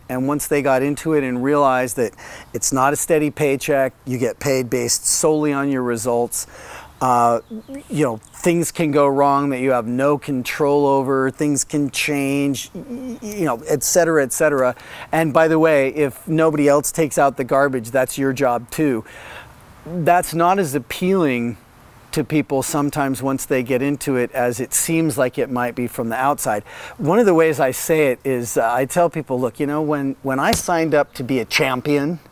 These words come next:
or an entrepreneur or any of those things that we sign up to be 'cause we think it's gonna be cool, when I signed up to be a champion, I thought that was gonna mean popping champagne and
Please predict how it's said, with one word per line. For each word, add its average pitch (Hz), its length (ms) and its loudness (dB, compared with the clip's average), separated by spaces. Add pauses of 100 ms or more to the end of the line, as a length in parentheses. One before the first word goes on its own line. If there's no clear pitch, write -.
(760)
or 135 160 2
an 120 60 -2
entrepreneur 147 760 2
or 135 60 4
any 180 240 4
of 156 100 4
those 131 220 2
things 143 320 0
that 117 120 -2
we 135 140 0
sign 143 460 2
up 135 180 -2
to 151 100 -2
be 135 200 0
'cause 123 200 -6
we 143 120 0
think 139 240 -6
it's 127 140 -6
gonna 131 220 -4
be 110 160 -8
cool, 143 340 0 (360)
when 147 160 2
I 190 140 4
signed 180 320 4
up 160 160 2
to 160 100 -2
be 139 160 2
a 117 60 -2
champion, 175 560 0
I 156 140 2
thought 180 240 2
that 147 180 2
was 143 140 -2
gonna 143 220 0
mean 131 220 0
popping 117 440 0
champagne 175 1000 0
and 104 160 -6